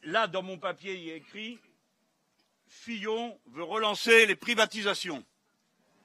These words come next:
Ben, dites-le autour de vous. Parce que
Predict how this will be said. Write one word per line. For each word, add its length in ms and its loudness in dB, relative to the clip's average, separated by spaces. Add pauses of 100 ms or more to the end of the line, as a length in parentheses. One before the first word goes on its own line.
(1300)
Ben, 80 -6
dites-le 320 -12
autour 260 -12
de 80 -8
vous. 220 -10 (1200)
Parce 160 -2
que 280 2